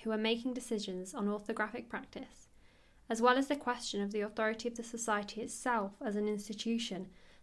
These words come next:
that published and distributed the system to a range of societies and institutions, both nationally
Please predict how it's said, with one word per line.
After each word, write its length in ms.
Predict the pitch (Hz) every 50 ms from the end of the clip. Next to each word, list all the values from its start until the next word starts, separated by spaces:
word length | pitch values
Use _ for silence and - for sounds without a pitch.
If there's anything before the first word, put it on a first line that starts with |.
| -
that 180 | - - - -
published 420 | 247 247 240 254 247 240 - -
and 140 | 240 233 233
distributed 560 | 247 254 247 - 220 208 202 202 202 - -
the 100 | - 220
system 460 | - - 226 226 226 - - 185 190
to 160 | 196 - 214 214
a 60 | 208
range 340 | 202 208 214 220 226 233 262
of 80 | 247
societies 640 | - - 233 - 233 208 214 208 - 220 208 202 202
and 80 | 202 202
institutions, 920 | 208 202 202 220 208 - 208 190 185 - - 180 175 175 185 196 - - - - - - - - - - -
both 240 | - 233 240 240 233
nationally 800 | 226 220 208 208 - - 208 190 180 180 180 180 185 185 -